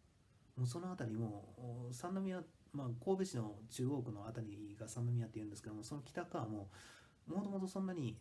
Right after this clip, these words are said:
高いビルたくさんなかったのに、もう作りすぎていっぱいになって、で、ほとんど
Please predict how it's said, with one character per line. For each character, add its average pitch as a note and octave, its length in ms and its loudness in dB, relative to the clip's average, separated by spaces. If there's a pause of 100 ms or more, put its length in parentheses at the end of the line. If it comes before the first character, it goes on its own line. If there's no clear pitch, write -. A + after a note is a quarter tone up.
高 D#3 180 0
い A2+ 60 4
ビ G#2+ 100 2
ル G#2 180 -4 (200)
た D3+ 80 -2
く - 80 -8
さ - 80 -2
ん A2 40 0
な A#2+ 80 2
か A#2+ 80 -2
っ G2 40 -6
た G#2 80 -6
の G#2 60 -6
に、 G#2 140 -6
も B2 160 6
う - 140 -6
作 - 140 0
り C#3 40 2
す C3 120 -2
ぎ C3 80 -2
て A2 80 -4
い G#2 80 -2
っ - 20 -4 (120)
ぱ A#2 80 -2
い B2+ 40 2
に B2 60 4
な G#2 60 2
っ F#2+ 40 -4
て、 A2+ 320 0
で、 A2 460 0
ほ B2+ 140 -2
と A3 80 2
ん E3+ 40 4
ど A2 140 2